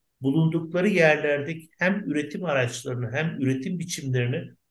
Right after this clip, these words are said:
hem sosyal yapılarını eğitim, sağlık altyapılarıyla birlikte oluşturabilecek sistemlerin gelişmesiydi. İşte aslında, e, bu tür afetlere hazırlık, e,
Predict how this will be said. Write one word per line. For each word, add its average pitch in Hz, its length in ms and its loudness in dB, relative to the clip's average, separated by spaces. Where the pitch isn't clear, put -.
hem 170 180 2
sosyal 165 680 2
yapılarını 127 960 0
eğitim, 143 480 0
sağlık 147 520 2
altyapılarıyla 131 880 -2
birlikte 120 280 -4
oluşturabilecek 139 1000 -2
sistemlerin 139 680 -2
gelişmesiydi. 110 680 -6
İşte - 400 -4
aslında, 139 800 2
e, 117 680 -2
bu 127 240 -8
tür 156 140 -2
afetlere 139 960 4
hazırlık, 127 600 0
e, 113 160 -2